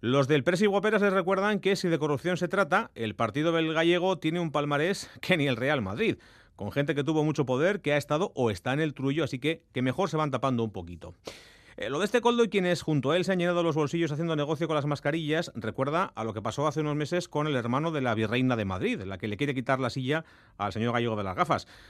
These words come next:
Aquel asunto, por lo que sea, se quedó guardado en un cajón, aunque le costó el trabajo al que se sentaba en la silla del señor Gallego, que fue quien lo denunció. Un lío, vaya. Pero lo dicho, vaya bochorno. El espectáculo del "y tú más" llevado al extremo.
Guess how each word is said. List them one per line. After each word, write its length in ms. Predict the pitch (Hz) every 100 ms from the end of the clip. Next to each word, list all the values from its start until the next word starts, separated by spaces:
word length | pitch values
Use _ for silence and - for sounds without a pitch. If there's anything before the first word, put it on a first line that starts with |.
| - -
Aquel 180 | 120 185
asunto, 400 | 180 196 214 160
por 160 | 127
lo 80 | 117
que 140 | 110
sea, 380 | 104 180 196 - -
se 160 | 135
quedó 180 | 117 123
guardado 340 | 147 151 156 156
en 80 |
un 80 | 165
cajón, 280 | 190 202 247
aunque 400 | 233 233 247 -
le 160 | 151 170
costó 240 | 160 -
el 60 | 226
trabajo 440 | 226 220 214 240
al 140 | 220 175
que 100 | 156
se 100 | 147
sentaba 340 | 151 160 190
en 40 | 180
la 80 |
silla 320 | 160 190 175 180
del 140 | 160
señor 240 | 143 123
Gallego, 360 | 110 196 214 90 - _
que 100 | 113
fue 140 | - 131
quien 140 | 147
lo 80 | 120
denunció. 480 | 95 92 220 180 - - - -
Un 280 | 80 151 147
lío, 200 | 92 92
vaya. 260 | 127 92 - -
Pero 160 | 208 214
lo 120 | 185
dicho, 300 | 226 101 -
vaya 300 | 117 165 196
bochorno. 540 | 175 139 147 117 80 - _
El 160 | - 123
espectáculo 580 | 127 135 120 170 180 180
del 320 | 160 156 151
"y 180 | 147 139
tú 140 | 190
más" 440 | 185 156 127 - -
llevado 540 | 104 113 151 190 208 -
al 300 | 110 110 110
extremo. 500 | - 135 123 90